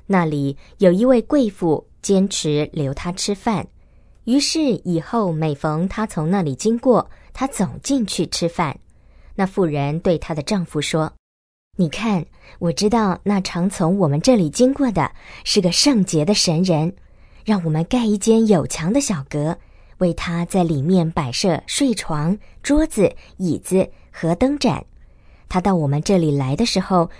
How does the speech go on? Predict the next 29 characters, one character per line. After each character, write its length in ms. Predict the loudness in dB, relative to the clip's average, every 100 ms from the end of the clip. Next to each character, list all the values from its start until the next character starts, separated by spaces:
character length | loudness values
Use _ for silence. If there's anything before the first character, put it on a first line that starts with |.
| -18
就 240 | -2 0 0
可 220 | -2 0
以 140 | 0
到 180 | 2 0
那 160 | 2 0
里 120 | 0
休 240 | -2 -4
息。” 320 | -4 -4 -4 -6 -20 -20 -20 -20 -20 -20 -20 -20 -20 0
有 120 | 4
一 140 | 4 2
天， 420 | 2 2 2 0 -8 -4
以 140 | 0
利 120 | 2 2
沙 300 | 2 2 4
来 220 | 2 2
到 120 | 4
那 220 | 4 2
里， 300 | 2 -2 -4 -10 -8
就 160 | 0 2
上 280 | 2 -2 -2
小 260 | -2 -2
阁 240 | -2 -2 -2
休 220 | 0 -2
息， 340 | 0 -2 -2 -8 -18 -4
在 220 | -2 -2
那 180 | -2 -2
里 140 | -4
躺 280 | -4 -6 -6
下。 320 | -2 -2 -2